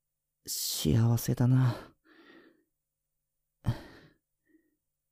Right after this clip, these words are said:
あんたに拾ってもらえてよかった。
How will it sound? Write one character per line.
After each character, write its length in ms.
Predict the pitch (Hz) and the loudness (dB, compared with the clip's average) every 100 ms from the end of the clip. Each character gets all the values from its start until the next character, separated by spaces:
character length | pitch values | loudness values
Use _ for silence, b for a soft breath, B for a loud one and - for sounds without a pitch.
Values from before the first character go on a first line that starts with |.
| _ _ _ | _ _ _
あ 180 | 143 165 | 4 6
ん 120 | 180 | 6
た 120 | 165 | 6
に 180 | 135 98 | 6 4
拾 260 | - 120 | 0 0
っ 40 | 107 | 0
て 180 | - 117 | 2 2
も 120 | 120 | 4
ら 120 | 120 | 4
え 60 | 120 | 2
て 180 | 123 | 2
よ 200 | 120 123 | 0 0
か 100 | 127 | -2
っ 80 | 135 | -4
た。 300 | - - - | -4 -10 -12